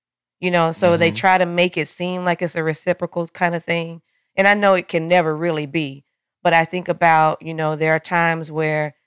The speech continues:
Speaker 1: you know, here we are buying tickets, buying paraphernalia, you know, going all out to do whatever you do to support your team. And then when you get to those games, they put shirts under your seat or they give you,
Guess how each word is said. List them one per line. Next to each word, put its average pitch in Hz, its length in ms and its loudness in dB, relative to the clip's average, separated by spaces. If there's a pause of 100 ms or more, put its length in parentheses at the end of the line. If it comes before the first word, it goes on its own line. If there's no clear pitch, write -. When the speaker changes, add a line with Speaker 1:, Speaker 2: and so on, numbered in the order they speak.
(180)
Speaker 1:
you 160 80 -6
know, 151 140 0
here 185 260 0
we 180 200 -2
are 160 240 4
buying 160 420 2
tickets, 165 640 -4
buying 165 380 0
paraphernalia, 160 1000 0 (280)
you 175 120 -4
know, 156 260 2
going 160 320 0
all 156 240 2
out 160 260 2
to - 60 -20
do 165 220 -2
whatever 160 300 -2
you 151 160 -8
do 165 340 -2
to 165 160 -8
support 165 400 -4
your 160 140 -4
team. 175 520 -4 (400)
And 151 200 -2
then 175 220 2
when 170 140 -2
you 180 120 -4
get 180 200 -2
to 190 100 -8
those 160 280 0
games, 165 460 -2
they 160 120 -6
put 175 260 -4 (500)
shirts - 400 0
under 160 180 -2
your 147 140 -4
seat 135 460 -4
or 139 120 2
they 160 160 0
give 180 320 -2
you, 170 280 -4